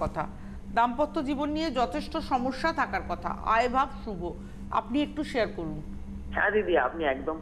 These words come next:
Speaker 2: ঠিক বলেছেন দিদি।
Speaker 1: হুম।
Speaker 2: আমি বিদেশে ছিলাম,
Speaker 1: হুম।
Speaker 2: ঠিক আছে।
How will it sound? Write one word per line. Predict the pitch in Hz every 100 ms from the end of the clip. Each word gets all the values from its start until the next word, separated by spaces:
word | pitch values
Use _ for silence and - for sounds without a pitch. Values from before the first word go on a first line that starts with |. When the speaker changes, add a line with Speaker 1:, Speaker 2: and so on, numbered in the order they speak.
| -
Speaker 2:
ঠিক | 147 139
বলেছেন | 139 135 127
দিদি। | 120 131
Speaker 1:
হুম। | 156
Speaker 2:
আমি | 139
বিদেশে | 147 135 127 143 156
ছিলাম, | - 131 127 - - - - 220
Speaker 1:
হুম। | 214 185
Speaker 2:
ঠিক | - 180
আছে। | 160 107 98 98